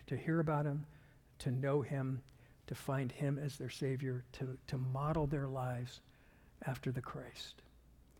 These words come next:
How do we do that? So if you want something practical this morning, there you go. If you want to ex-, spend some time examining your heart and your life and,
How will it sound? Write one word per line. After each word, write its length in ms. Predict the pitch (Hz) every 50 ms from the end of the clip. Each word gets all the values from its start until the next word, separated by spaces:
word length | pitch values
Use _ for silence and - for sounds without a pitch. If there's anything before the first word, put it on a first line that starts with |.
| - - - -
How 120 | - - 151
do 80 | 151
we 120 | 143 143 127
do 200 | 127 135 123 123
that? 260 | 135 135 - - - - - - - - - - - - - - -
So 240 | - - 202 185 175
if 140 | 170 170 -
you 100 | 190 180
want 320 | 196 220 240 247 - -
something 400 | - 247 208 208 - 220 185 165
practical 640 | - - - 233 214 208 - 220 208 - 202 180 175
this 200 | 170 160 - -
morning, 380 | 180 175 175 175 175 165 - - - - - - - - - - - - - - - 202 190 196 175
there 200 | 170 180 180 185
you 160 | 175 175 156
go. 360 | 139 147 127 123 127 127 123 - - - - - - - - - - - - - - -
If 80 | - -
you 80 | 170
want 160 | 165 190 202 214
to 80 | 208
ex-, 160 | 175 156 -
spend 280 | - - - 208 208 208
some 140 | - 220 170
time 320 | - - 185 180 185 175
examining 600 | 160 139 135 135 160 170 175 180 180 180 175 170 160
your 140 | 151 139
heart 420 | 123 - - 175 175 180 180 175 196
and 160 | 180 156 151
your 140 | 143 143 143
life 420 | 143 156 165 165 170 165 165 -
and, 140 | 143 135